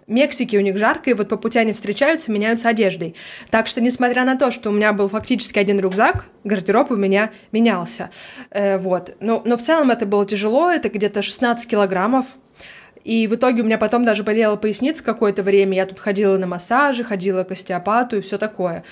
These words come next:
Еще раз я бы не хотела болтаться восемь месяцев с рюкзаком за спиной. Реально это нездорово, шестнадцать килограмм постоянно за собой таскать.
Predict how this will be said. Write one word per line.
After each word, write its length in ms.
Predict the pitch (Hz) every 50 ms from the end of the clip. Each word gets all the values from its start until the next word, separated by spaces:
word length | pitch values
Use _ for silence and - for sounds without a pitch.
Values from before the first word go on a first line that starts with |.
| - - - -
Еще 280 | 208 202 - 262 285
раз 240 | 302 294 285 277 -
я 140 | - 220 220
бы 80 | 233 233
не 100 | 233 226
хотела 380 | 240 247 247 247 233 214 208
болтаться 480 | 185 190 185 185 185 190 185 185 - 180
восемь 280 | 190 190 190 - 202
месяцев 460 | 196 196 208 262 262 - - 208 180 -
с 60 | -
рюкзаком 440 | 196 190 196 190 190 190 190 185 175
за 60 | 170
спиной. 420 | 170 - - 190 180 170 170 180
Реально 340 | 180 190 185 196 226 240 220
это 220 | 202 190 190 196
нездорово, 540 | 196 196 185 190 202 202 196 180 170 170 175
шестнадцать 480 | 170 - - - 196 185 185 190 - -
килограмм 380 | 202 185 180 180 190 202 202
постоянно 400 | 196 - - - 185 180 175 175
за 60 | 175 170
собой 460 | - - 175 170 175 175 180 180 175
таскать. 540 | 175 - 185 180 - - 160 156 - -